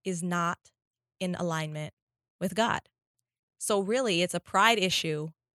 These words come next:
and you're coming to terms with it, and you're realizing that there is something amiss. And now there comes responsibility to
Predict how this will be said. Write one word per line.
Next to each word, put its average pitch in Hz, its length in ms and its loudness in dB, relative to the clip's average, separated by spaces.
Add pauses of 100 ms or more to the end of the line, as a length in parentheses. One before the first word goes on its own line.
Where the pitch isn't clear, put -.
(160)
and 185 120 0
you're 175 120 0
coming 202 380 0
to 180 80 2
terms 196 400 -2
with 180 160 2
it, - 220 -4 (160)
and 185 140 2
you're 180 180 2 (180)
realizing 170 1000 -2
that - 160 -8
there 185 160 0
is 175 140 0
something 208 520 -4
amiss. 190 600 -6 (440)
And 180 240 -8
now 185 600 2 (400)
there 180 180 0
comes 170 640 -8 (180)
responsibility 185 1300 -2 (480)
to - 120 -10